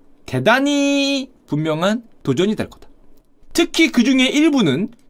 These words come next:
중국 시장에서 성장의 대부분을 획득하고 있다. 음? <laughs> 아,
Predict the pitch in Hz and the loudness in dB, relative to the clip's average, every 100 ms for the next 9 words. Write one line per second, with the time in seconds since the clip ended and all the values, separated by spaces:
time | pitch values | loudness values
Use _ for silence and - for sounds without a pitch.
0 | - 220 277 285 - - 262 254 226 277 | -4 0 2 2 0 -2 0 2 2 4
1 | 277 277 - 262 262 247 247 233 196 196 | 2 -2 -8 -4 -2 0 2 0 2 2
2 | 208 196 214 269 - - - - 240 233 | 2 2 2 0 -4 -10 -8 -6 -2 0
3 | 165 127 - - _ - - _ _ - | 0 -2 -6 -18 _ -20 -20 _ _ -10
4 | 127 196 - _ - _ _ - | -4 -4 -6 _ -20 _ _ -12